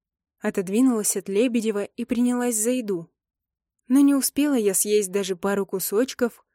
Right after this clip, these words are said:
как Лидия Васильевна вдруг сказала: «Как же это замечательно! Ведь я мечтала, что ты станешь нашей невесткой с тех пор, как впервые тебя увидела, Стась!» Лазанья, или что это было,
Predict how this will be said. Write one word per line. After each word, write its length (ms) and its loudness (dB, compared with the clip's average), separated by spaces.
как 200 0
Лидия 380 2
Васильевна 720 -2
вдруг 260 -2
сказала: 720 -2
«Как 220 4
же 140 2
это 200 0
замечательно! 920 0
Ведь 320 -4
я 140 4
мечтала, 600 2
что 200 -8
ты 120 0
станешь 400 0
нашей 280 0
невесткой 840 0
с 120 0
тех 260 0
пор, 240 0
как 200 -2
впервые 440 0
тебя 240 0
увидела, 500 0
Стась!» 540 0
Лазанья, 800 -2
или 260 2
что 280 0
это 200 -2
было, 420 0